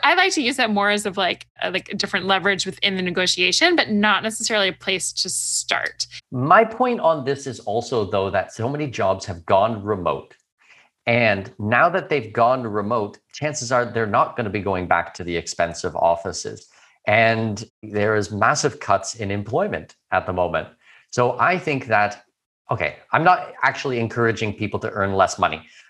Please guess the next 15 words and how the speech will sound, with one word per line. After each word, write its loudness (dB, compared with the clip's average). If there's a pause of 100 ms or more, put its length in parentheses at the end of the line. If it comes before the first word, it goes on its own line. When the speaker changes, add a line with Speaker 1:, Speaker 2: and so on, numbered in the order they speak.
(200)
Speaker 2:
Actually, 2
I 4
want 2
you 0
to 0
earn 0
as -2
much 0
money 0
as 0
possible. 0
I 4
want 0
you -8
to -4